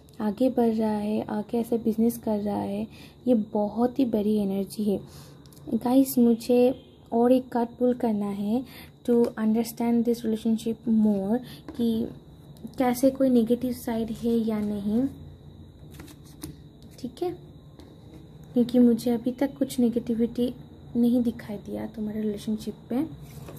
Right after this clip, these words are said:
Okay, so ये card आ गया है वाई card। So ये, ये negative एस्पेक्ट, अ, के लिए ये card आया है। वाई card का मतलब है कि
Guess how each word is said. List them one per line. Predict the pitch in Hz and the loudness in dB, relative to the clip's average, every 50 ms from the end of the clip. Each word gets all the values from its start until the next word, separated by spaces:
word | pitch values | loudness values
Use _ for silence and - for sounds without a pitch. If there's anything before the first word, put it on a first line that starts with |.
| - - - - - - - - - - - - - - - - - - - - - - - - 240 247 | -18 -18 -18 -20 -20 -20 -20 -20 -20 -20 -20 -18 -18 -18 -18 -18 -20 -20 -20 -20 -18 -18 -12 -8 -6 -6
Okay, | 240 - 220 214 - - - - - - - - - - - | -4 -4 -6 -6 -8 -10 -16 -16 -16 -16 -16 -16 -16 -6 2
so | - 269 | 4 6
ये | 254 240 247 285 | 6 8 8 6
card | 302 294 - 285 277 247 | 6 4 2 2 2 4
आ | 269 262 254 | 4 2 2
गया | 247 - 254 254 | 4 2 2 4
है | 233 233 254 269 277 | 4 6 6 6 6
वाई | 254 208 202 220 220 220 233 254 262 285 320 311 - | 6 6 2 2 2 4 4 4 4 2 0 -2 -4
card। | 214 208 196 202 226 254 247 - - - - - - - - - - - - - | -6 -4 -4 -2 -2 -2 -4 -6 -12 -18 -18 -16 -16 -14 -14 -14 -14 -12 -6 0
So | - 226 220 220 233 - | 2 2 2 2 2 2
ये, | 233 233 254 277 285 285 285 277 277 277 277 | 2 4 6 6 6 8 6 6 4 4 2
ये | 285 285 - - - 254 254 254 262 | 2 0 -2 0 2 4 6 6 6
negative | 254 247 240 233 262 262 302 285 302 | 6 6 6 6 6 6 6 6 6
एस्पेक्ट, | 277 277 - - - 262 254 - - - - - - | 4 2 0 0 0 0 0 -2 -10 -16 -10 -4 0
अ, | 262 247 240 240 | 2 2 2 2
के | 240 240 - 254 247 | 0 0 2 4 4
लिए | 247 247 262 269 269 262 | 6 6 6 6 6 4
ये | 247 233 240 233 | 4 4 4 4
card | 240 - 233 233 226 - | 4 2 -2 -2 -2 -4
आया | - 226 226 220 214 | -4 -2 -2 0 -2
है। | 202 196 208 240 240 - - - | -2 -2 -4 -4 -6 -6 -6 -2
वाई | 226 240 247 233 - - 220 220 254 294 | 2 4 4 4 4 2 0 2 2 2
card | 294 - - 330 320 320 | 2 2 0 0 0 0
का | - 330 311 | 0 0 0
मतलब | 302 294 285 - 294 302 285 294 | 2 2 0 0 0 0 2 2
है | 294 | 0
कि | 285 - 320 330 330 | 2 6 6 6 6